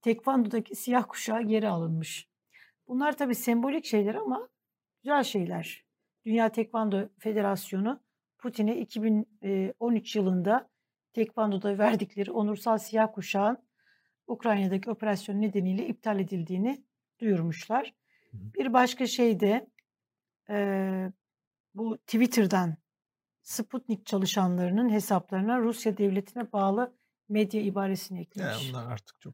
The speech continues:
Speaker 2: saçma.
Speaker 1: Ya, saçma,
Speaker 2: Twitter'ın
Speaker 1: sembolik ama
Speaker 2: böyle
Speaker 1: evet,
Speaker 2: şeyleri
Speaker 1: evet.
Speaker 2: oluyor, yani mantıksız.
Speaker 1: Şeylerin, popülizm.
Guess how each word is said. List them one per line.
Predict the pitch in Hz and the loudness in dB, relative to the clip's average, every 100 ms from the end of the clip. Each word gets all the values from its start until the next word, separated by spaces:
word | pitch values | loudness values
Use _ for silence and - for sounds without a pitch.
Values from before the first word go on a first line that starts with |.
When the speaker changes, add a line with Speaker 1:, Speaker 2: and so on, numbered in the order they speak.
| _ | _
Speaker 2:
saçma. | - 110 - 101 _ _ _ - | -14 -10 -10 -12 _ _ _ -14
Speaker 1:
Ya, | - 254 | -8 -8
saçma, | - 277 - 240 427 440 _ - | -6 -6 -6 -8 -8 -12 _ 0
Speaker 2:
Twitter'ın | 143 127 | 4 6
Speaker 1:
sembolik | 156 156 156 135 | 8 8 6 6
ama | 135 | 6
Speaker 2:
böyle | 135 | 6
Speaker 1:
evet, | 180 - | 4 0
Speaker 2:
şeyleri | 135 127 123 | 2 2 4
Speaker 1:
evet. | 107 127 | 2 2
Speaker 2:
oluyor, | 123 127 151 117 | 2 0 -4 -8
yani | 127 113 | -8 -8
mantıksız. | 113 113 104 - - | -6 -6 -10 -16 -12
Speaker 1:
Şeylerin, | - 220 220 196 190 | 4 4 6 2 0
popülizm. | 233 233 233 175 170 | 0 2 2 2 -2